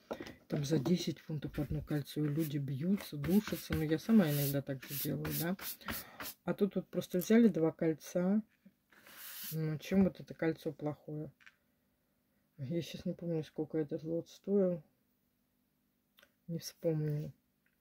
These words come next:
Ну, не очень дорого. Не знаю. И вот что я нашла ещё. Я нашла вот это, да. Я вообще его не видела, когда покупала.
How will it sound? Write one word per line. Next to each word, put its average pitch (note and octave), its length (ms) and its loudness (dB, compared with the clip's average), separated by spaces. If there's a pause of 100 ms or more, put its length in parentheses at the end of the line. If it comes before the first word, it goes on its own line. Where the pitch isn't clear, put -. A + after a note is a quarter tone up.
(1900)
Ну, F3 180 4
не E3+ 140 6
очень E3+ 360 2
дорого. F3+ 600 4 (2000)
Не D3 200 -4
знаю. C3 380 -12 (1160)
И F3+ 60 -14
вот G#3+ 160 2
что - 200 -8
я E3 140 2
нашла E3+ 360 -2
ещё. D#3+ 580 -6 (220)
Я D#3 220 -4
нашла D#3+ 380 0
вот F#3+ 260 0
это, C#3 360 -4 (120)
да. E3 360 -6 (640)
Я E3+ 380 8
вообще G3 360 8
его D3+ 140 4
не D3+ 180 4
видела, F3 360 6
когда D3+ 260 -2
покупала. D3+ 720 -2